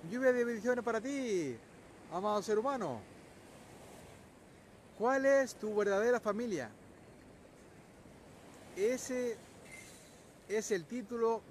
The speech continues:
del vídeo de hoy, amado ser humano. Porque hemos de pensar de que nosotros hemos elegido a unos, a unos padres para, a través de ellos, vivir una evolución aquí en este plano terrenal.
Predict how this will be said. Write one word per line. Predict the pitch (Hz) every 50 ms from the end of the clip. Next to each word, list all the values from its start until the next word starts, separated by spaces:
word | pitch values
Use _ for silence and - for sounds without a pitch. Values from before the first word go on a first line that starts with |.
| 170 156
del | 175 175 165
vídeo | 156 160 208 220 220 214 208 208
de | 185 165 180
hoy, | 196 202 196 180 156 139 - -
amado | 139 147 165 170 156
ser | - - 160 170
humano. | 180 202 196 151 113 - - - - - - - - - - - - - - - - - - - - - - - - -
Porque | 202 190 175 208 208
hemos | 226 254 269 262
de | 262 233
pensar | 240 233 214 - 240 240 240 233 226
de | 190 196 202 185
que | 165 185 180 175 170 160 151 - - 160 165
nosotros | 175 170 160 208 233 240 208 233 233 233 226 220 214 - - - - - - - - - - - -
hemos | 165 190 208 226 240 214 208
elegido | 196 180 180 170 185 220 226 208 208 196
a | 190
unos, | 190 202 208 202 202 202 185 185 190 - -
a | -
unos | 175 196 214 214
padres | - - - 220 214 208 202 196 202 190 175 - - - - - - - - - - - - - - - - - -
para, | - 175 180 175 180 175 170 170 160 143 127 - -
a | - 156
través | 147 147 151 170 202 220
de | 208 214 214 220
ellos, | 220 220 202 208 208 202 180
vivir | 165 175 170 185 202 208 214
una | 208 202 196 202
evolución | 190 175 180 175 175 156 - - 208 208 208 185 165
aquí | 160 156 151 190 208 196
en | 170 160
este | 170 165 - 185 170
plano | - 190 185 190 185 170
terrenal. | - 170 160 156 143 147 170 190 190 151